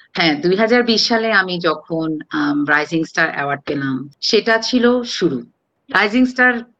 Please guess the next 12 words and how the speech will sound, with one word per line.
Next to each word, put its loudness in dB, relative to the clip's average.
কথা -2
থেকেই -4
তো -6
বুঝতে -6
পারছেন, -4
এটা 0
হচ্ছে -4
রাইজিং 0
স্টার -4
মানে -2
শুরু। -4
সবচেয়ে -2